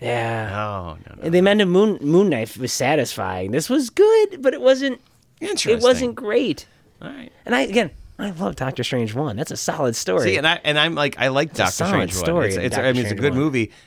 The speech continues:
Speaker 2: I haven't rewatched it
Speaker 1: Uh,
Speaker 2: much.
Speaker 1: well,
Speaker 2: I
Speaker 1: it's
Speaker 2: love Doctor Strange more in his, his cameo in Thor Ragnarok, where he's got the gloves, Taika Waititi. I thought
Speaker 1: Oh, sure.
Speaker 2: that, that scene was like, "Oh, that, you know, that was
Speaker 1: Should've
Speaker 2: it."
Speaker 1: been wearing the gloves in this one.
Speaker 2: <laughs>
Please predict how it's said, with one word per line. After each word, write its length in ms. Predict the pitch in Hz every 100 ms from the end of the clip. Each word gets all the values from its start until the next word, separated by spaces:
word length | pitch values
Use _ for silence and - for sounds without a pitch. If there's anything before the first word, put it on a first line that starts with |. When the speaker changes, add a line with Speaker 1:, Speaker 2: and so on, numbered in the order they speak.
| _
Speaker 2:
I 40 | -
haven't 220 | 147 131
rewatched 260 | 127 113 117
it 40 | 160
Speaker 1:
Uh, 40 | 180
Speaker 2:
much. 80 | 175
Speaker 1:
well, 220 | 190 - -
Speaker 2:
I 60 | 170
Speaker 1:
it's 60 |
Speaker 2:
love 140 | 196 135
Doctor 260 | 127 - 120
Strange 420 | - 120 113 98 _ _ _ _ -
more 680 | 98 104 165 277 110 98 110 _ _ _ _
in 520 | 123 120 117 113 110 _ _ _ _ _ _ _
his, 240 | 135 117
his 260 | 120 131 127
cameo 380 | 151 147 147
in 80 | 127
Thor 400 | 113 131 135 135
Ragnarok, 680 | 127 143 170 135 104 95 - _ _ -
where 120 | 131
he's 120 | 113
got 160 | 139 135
the 40 |
gloves, 400 | 113 135 143 127
Taika 120 | 143
Waititi. 240 | 139 139 -
I 80 | 147
thought 100 | 165
Speaker 1:
Oh, 20 |
sure. 140 | 156 147
Speaker 2:
that, 80 | 120
that 140 | 190
scene 160 | 180 151
was 100 | 120
like, 120 | 113
"Oh, 100 | -
that, 220 | 151 -
you 80 | 135
know, 80 | 120
that 140 | 120
was 160 | 123 113
Speaker 1:
Should've 100 | 131
Speaker 2:
it." 20 | 131
Speaker 1:
been 80 |
wearing 160 | 117 104
the 60 | 104
gloves 220 | 110 101
in 60 | 92
this 160 | 131
one. 200 | 71 104 - _ _ _ -
Speaker 2:
<laughs> 100 | 107